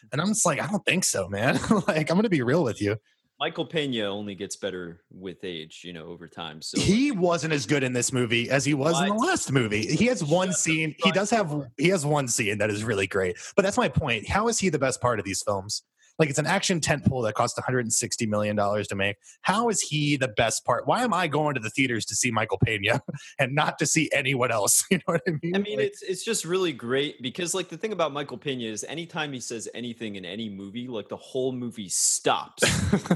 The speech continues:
Speaker 2: gotta do an improv bit.
Speaker 1: Yeah, yeah.
Speaker 2: And I never mind because it's always funny.
Speaker 1: He's always
Speaker 2: So
Speaker 1: very good.
Speaker 2: it
Speaker 1: Yeah.
Speaker 2: was really great to see a Marvel movie just shut the fuck up and let M-,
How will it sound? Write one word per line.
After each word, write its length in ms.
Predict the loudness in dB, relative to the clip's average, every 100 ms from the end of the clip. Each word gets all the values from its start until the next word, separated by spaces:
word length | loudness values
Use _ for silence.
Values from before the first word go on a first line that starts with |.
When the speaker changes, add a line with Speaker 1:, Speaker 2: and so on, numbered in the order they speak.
| 2 -2 0 -4 -2 -2
Speaker 2:
gotta 180 | -2 -2
do 140 | -6 -6
an 60 |
improv 460 | -6 -6 -4 -2 -2 -8
bit. 140 | -12 -12 -16 -20 _ 0
Speaker 1:
Yeah, 260 | 2 2
yeah. 220 | 0 0 -2 -8 -20 -10
Speaker 2:
And 100 | -2
I 80 | -2
never 320 | 0 0 0
mind 500 | 0 2 2 0 -4
because 300 | -10 -8 -6
it's 140 | -6 -2
always 380 | -2 -2 -4 -10
funny. 500 | -2 -2 -2 -8 -14 -4
Speaker 1:
He's 180 | 0
always 200 | 2 2
Speaker 2:
So 80 | 2
Speaker 1:
very 200 | 0 0
good. 280 | -2 -4 -4 -12 _
Speaker 2:
it 80 | -2
Speaker 1:
Yeah. 40 |
Speaker 2:
was 200 | 0 -4
really 200 | -4 -2
great 340 | -2 -2 -2 -2
to 100 | -4
see 180 | -4 -4
a 80 | -4
Marvel 320 | -6 -6 -6
movie 240 | -8 -8
just 560 | -10 -8 -6 -4 -6 -10
shut 420 | -12 -8 -6 -4
the 80 | -4
fuck 280 | -2 -4 0
up 220 | -2 -2
and 100 | -8
let 140 | -8 -8
M-, 240 | -12